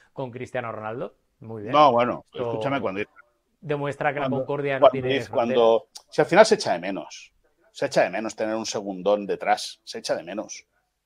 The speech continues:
Speaker 1: Bueno,
Speaker 2: Claro,
Speaker 1: bueno.
Speaker 2: claro, se echa de menos. ¿Qué quieres que te diga?
Speaker 1: Bueno.
Speaker 2: Claro. Pero bueno, lo que dices es verdad, lo que dices es
Speaker 1: Bueno.
Speaker 2: verdad. Ahora hay una cosa curiosa, en ningún momento nombra al Barça, ¿eh?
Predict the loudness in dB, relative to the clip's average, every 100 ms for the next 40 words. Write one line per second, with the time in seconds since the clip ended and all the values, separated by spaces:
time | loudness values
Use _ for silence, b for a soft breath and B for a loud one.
0 | _ _ _ _ -14 -10 -8 -6 -6 -4
1 | 2 4 4 2 -8 -10 -12 -16 -12 -6
2 | -2 0 0 0 2 2 2 -2 2 0
3 | 0 -12 -12 -8 -4 -2 -2 _ -6 -6
4 | _ -12 -6 -4 -4 -4 -4 -2 0 4
5 | 4 4 -2 -20 _ _ _ _ _ _
6 | _ _ _ _ 10 12 12 10 8 4
7 | -2 2 4 10 10 8 -2 -4 -2 2
8 | 2 6 8 6 2 -2 0 0 0 -2
9 | -2 -2 -2 -2 -2 -2 0 0 0 -2
10 | -2 -6